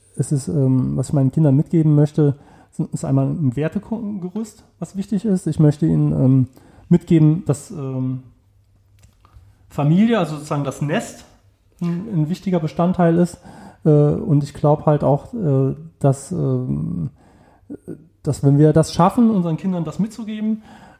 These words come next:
ähm, dass dann auch, äh, und jetzt wird's, äh,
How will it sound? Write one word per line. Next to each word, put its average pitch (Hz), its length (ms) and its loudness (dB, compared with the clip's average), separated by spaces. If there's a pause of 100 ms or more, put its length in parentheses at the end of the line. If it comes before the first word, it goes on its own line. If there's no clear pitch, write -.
ähm, 160 680 0
dass - 160 -6
dann 151 180 2
auch, 143 280 -2
äh, 135 420 0 (1300)
und - 100 2
jetzt 143 220 4
wird's, 147 280 0
äh, 139 380 -2